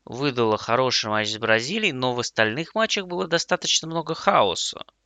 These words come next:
И с Камеруном в первом тайме, если вы помните, Камерун вполне мог забивать, и с Сербией тоже. Другое дело, что Камерун и Сербия — это слабо организованные команды с большими проблемами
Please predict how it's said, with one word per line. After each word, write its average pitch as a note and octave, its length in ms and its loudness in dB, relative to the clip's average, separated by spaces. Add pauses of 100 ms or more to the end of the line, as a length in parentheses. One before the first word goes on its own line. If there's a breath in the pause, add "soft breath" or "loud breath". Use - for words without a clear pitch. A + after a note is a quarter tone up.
(300)
И - 140 -4
с - 80 0
Камеруном A2+ 500 0
в - 80 -12
первом F#3 240 -2
тайме, F3+ 500 0
если D3 300 -6
вы C#3+ 100 -4
помните, C3+ 400 -6
Камерун A#2 380 -2
вполне A2 680 4
мог G#2 180 -4
забивать, G#2 600 0
и C#3 200 -4
с - 80 -4
Сербией G#2+ 640 0
тоже. C#3 520 0 (420)
Другое A#2+ 400 -2
дело, B2 300 0
что A2 400 2
Камерун A2+ 480 -4
и G#2 40 -4
Сербия — A2 340 0
это - 180 -10
слабо G#2 760 2
организованные G#2+ 1000 -4
команды G2 640 -2
с - 340 -4
большими G#2+ 460 0
проблемами G2 760 -4